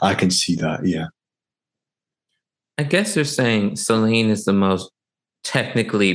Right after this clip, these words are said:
Speaker 2: proficient of the three. And, uh, that's hard to say.
Speaker 1: No,
Speaker 2: And
Speaker 1: she's
Speaker 2: again,
Speaker 1: not.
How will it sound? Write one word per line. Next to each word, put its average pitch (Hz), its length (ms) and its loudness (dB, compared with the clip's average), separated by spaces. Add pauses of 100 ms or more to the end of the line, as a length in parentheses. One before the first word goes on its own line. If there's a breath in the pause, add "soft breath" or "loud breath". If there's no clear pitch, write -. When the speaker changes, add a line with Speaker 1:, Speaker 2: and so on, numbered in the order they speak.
Speaker 2:
proficient - 680 -4
of 90 220 -2
the - 80 -8
three. - 520 -2 (1400 loud breath)
And, 135 420 0
uh, - 160 -6 (300 loud breath)
that's 131 300 0
hard 123 380 0
to 110 80 -2
say. 117 800 0 (380)
Speaker 1:
No, 87 500 0 (100)
Speaker 2:
And 123 140 0
Speaker 1:
she's 120 160 4
Speaker 2:
again, 135 440 2
Speaker 1:
not. - 100 -10